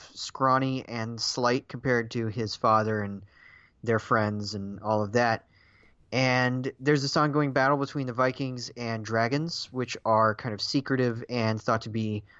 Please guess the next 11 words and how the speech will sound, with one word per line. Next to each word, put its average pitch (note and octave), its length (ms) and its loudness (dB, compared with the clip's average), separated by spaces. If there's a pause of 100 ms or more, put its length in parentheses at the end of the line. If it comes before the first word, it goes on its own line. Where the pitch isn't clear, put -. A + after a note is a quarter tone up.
(160)
all B2 220 6
dangerous, B2+ 720 2 (340)
especially D3+ 560 2
the B2+ 80 0
Night D#3+ 240 0
Fury G#2+ 460 -4 (480)
that, A2+ 460 0 (100)
uh, A2+ 200 2
Hiccup A#2+ 360 0
runs A#2 240 -2
into. A2+ 500 -6